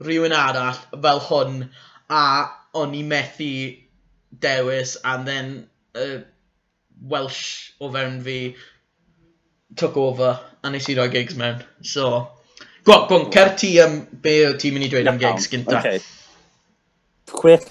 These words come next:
Speaker 2: cant saith deg dau gêm.
Speaker 1: Mhm.
Speaker 2: Wedi cant pedwar deg un gôl neu rhywbeth fel 'na.
Speaker 1: Ie.
Speaker 2: Unreal.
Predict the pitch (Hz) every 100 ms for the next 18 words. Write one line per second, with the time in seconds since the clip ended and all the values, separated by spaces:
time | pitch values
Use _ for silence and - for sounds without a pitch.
0 | - - 156 151 147 156 151 131 - 120
1 | 117 110 110 101 104 135 156 _ _ 147
2 | 143 151 147 - - 123 117 - 135 127
3 | - 135 120 120 123 120 113 110 101 104
4 | 98 101 104 104 - 107 104 98 98 113
5 | - _ _ 143 135 120 - - - _
6 | _ _ _ _ - 151 143 143 131 117
7 | 95 90